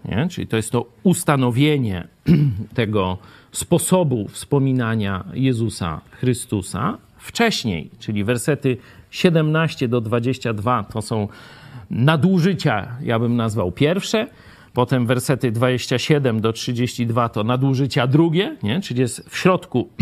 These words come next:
<clears throat> jest to przypomnienie, co Jezus pokazał, wersety dwadzieścia trzy, dwadzieścia sześć. Wcześniej są nadużycia pierwsze, o których mówi, potem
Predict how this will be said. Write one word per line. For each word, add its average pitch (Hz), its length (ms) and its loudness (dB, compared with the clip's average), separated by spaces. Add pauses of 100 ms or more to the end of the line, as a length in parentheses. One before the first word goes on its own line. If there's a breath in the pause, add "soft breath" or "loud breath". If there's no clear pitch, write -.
(100)
<clears throat> 135 220 0
jest 120 340 -2 (400 loud breath)
to 127 120 2
przypomnienie, 151 760 2
co 131 160 -2
Jezus 120 420 0
pokazał, 117 540 0
wersety 110 420 -2
dwadzieścia 104 380 -2
trzy, 127 200 -6
dwadzieścia 107 420 -4
sześć. 202 280 -4
Wcześniej 147 480 0
są 123 200 -2
nadużycia 127 720 0 (280 loud breath)
pierwsze, 220 420 2
o 208 60 0
których 226 320 -4
mówi, 220 340 0 (260 loud breath)
potem 127 460 2